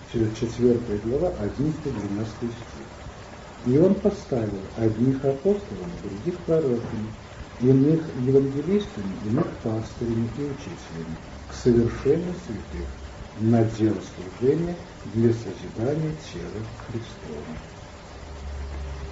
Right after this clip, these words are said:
Ну и, э, и вот, э, на, э, ещё, э, из Деяний, двадцатая глава,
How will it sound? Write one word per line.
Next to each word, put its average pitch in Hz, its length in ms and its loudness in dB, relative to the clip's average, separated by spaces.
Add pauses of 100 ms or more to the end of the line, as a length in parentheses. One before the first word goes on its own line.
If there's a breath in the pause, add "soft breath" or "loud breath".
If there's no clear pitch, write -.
(1800)
Ну 196 480 8
и, 185 400 8
э, 127 400 10
и 135 100 10
вот, 151 280 8
э, 120 640 2 (200)
на, 120 280 6 (320)
э, 107 280 0
ещё, 123 480 2 (480)
э, 107 220 -2 (440)
из 110 180 2
Деяний, 101 580 2
двадцатая 98 560 -6
глава, 92 180 -6